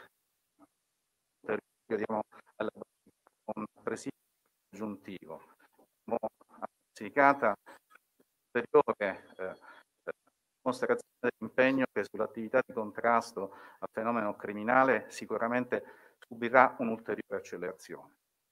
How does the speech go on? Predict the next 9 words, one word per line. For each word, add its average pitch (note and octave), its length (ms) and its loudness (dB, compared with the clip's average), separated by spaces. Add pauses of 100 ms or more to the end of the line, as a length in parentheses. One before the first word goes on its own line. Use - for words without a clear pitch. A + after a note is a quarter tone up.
(140)
Lo - 60 -10
dico D#3 200 -2 (100)
anche C#3 220 -6
in, A#2 160 -4 (440)
in G2+ 580 -10
relazione B2 360 0
al C3 120 0
fatto - 340 2 (120)
che - 200 -14